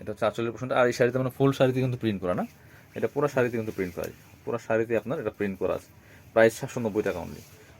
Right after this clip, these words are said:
পরবর্তী কালেকশন যাব। এবার দেখা হচ্ছে আপনাদেরকে এটা, এই হচ্ছে আরেকটা কালেকশন, যার যেটা পছন্দ হবে নিয়ে নেবেন।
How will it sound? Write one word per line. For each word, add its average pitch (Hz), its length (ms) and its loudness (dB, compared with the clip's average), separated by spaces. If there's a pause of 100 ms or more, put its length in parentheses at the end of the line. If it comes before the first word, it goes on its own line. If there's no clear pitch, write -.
পরবর্তী 120 340 0
কালেকশন 101 340 -2
যাব। 87 100 -4 (200)
এবার 107 200 0
দেখা 113 120 -2
হচ্ছে 113 240 -2
আপনাদেরকে 104 340 -6
এটা, 85 140 -10 (1040)
এই 110 80 -2
হচ্ছে 107 200 -4
আরেকটা 101 200 2
কালেকশন, 104 400 -2 (360)
যার 104 180 6 (100)
যেটা 107 240 0
পছন্দ 117 300 -8
হবে 131 160 -4
নিয়ে 107 160 -6
নেবেন। 78 180 -10